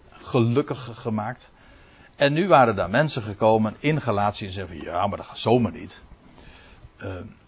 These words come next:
als je nou, je bent nu weliswaar om niet zo gered en een gelovige, maar als je nou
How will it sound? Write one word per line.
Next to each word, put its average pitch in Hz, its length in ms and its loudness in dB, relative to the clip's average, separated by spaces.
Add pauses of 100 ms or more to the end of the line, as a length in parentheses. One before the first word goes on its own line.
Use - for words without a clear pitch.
(680)
als 135 200 0
je 110 80 -6
nou, 95 240 -4 (420)
je 107 220 -8
bent 101 260 -2
nu 117 280 6
weliswaar 101 460 2
om 107 220 0
niet - 420 -2
zo 107 380 2
gered - 800 2
en 98 140 -12
een 92 100 -10
gelovige, 123 680 8
maar 120 440 4 (360)
als - 180 -4
je 120 80 -4
nou 110 300 0